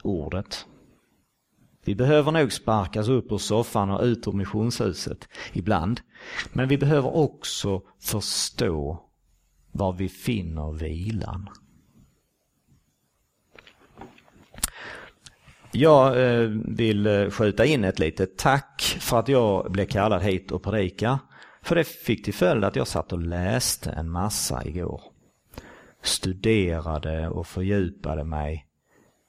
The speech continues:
Och det hade jag faktiskt inte gjort om jag inte hade blivit kallad hit. Jag upptäckte bland annat när jag läste lite, nu låter det väldigt fromt, men jag läste lite Luther.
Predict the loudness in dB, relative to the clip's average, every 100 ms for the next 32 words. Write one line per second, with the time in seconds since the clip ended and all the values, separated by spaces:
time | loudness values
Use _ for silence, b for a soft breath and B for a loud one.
0 | _ -8 -4 -2 0 -2 -4 -8 -6 -8
1 | -4 -6 -6 -14 -18 -8 -6 -4 -4 -6
2 | -6 -6 -4 -6 -6 -10 _ b -8 -8
3 | -6 -6 -4 -6 -8 -10 _ -20 _ _
4 | _ _ _ B B B B B B _
5 | _ _ 6 6 6 4 2 2 2 4
6 | 4 4 2 0 0 4 4 2 0 0
7 | 0 0 0 0 -2 -4 -8 B -4 -2
8 | -2 -4 -4 -4 -8 -4 -4 -4 -6 -2
9 | 2 2 2 0 -2 0 0 2 2 0
10 | -10 -10